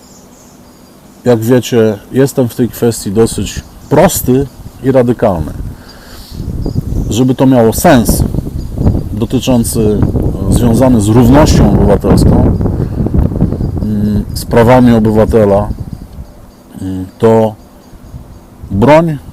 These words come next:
powinna być dostępna w sposób powszechny, bez żadnych ograniczeń. Tak jak to ma miejsce w niektórych stanach, w większości stanów, Stanów Zjednoczonych Ameryki Północnej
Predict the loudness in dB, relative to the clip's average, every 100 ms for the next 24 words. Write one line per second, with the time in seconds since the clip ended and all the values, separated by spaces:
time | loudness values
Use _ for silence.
0 | -10 -2 0 2 4 2 2 0 -4 -8
1 | 0 2 2 0 0 -2 -4 -6 -6 -12
2 | -20 -18 -18 -16 -18 -18 -20 -20 -20 -16
3 | -6 -4 -4 -8 -2 -2 0 0 -2 -2
4 | -8 -8 -12 -20 -10 -4 0 0 2 2
5 | 2 -2 -4 -12 -12 -6 0 2 2 0
6 | -2 -6 -6 -4 -4 -4 -4 -2 0 -2
7 | -2 -4 -4 -4 -4 -4 -6 -6 -6 -6
8 | -6 -6 -6 -4 -6 -6 -8 -6 -6 -6
9 | -12 -20 -20 -20 -20 -20 -20 -12 -4 -2
10 | -2 -2 -2 -4 -4 -6 -4 -6 -4 -6
11 | -8 -8 -6 -6 -6 -6 -6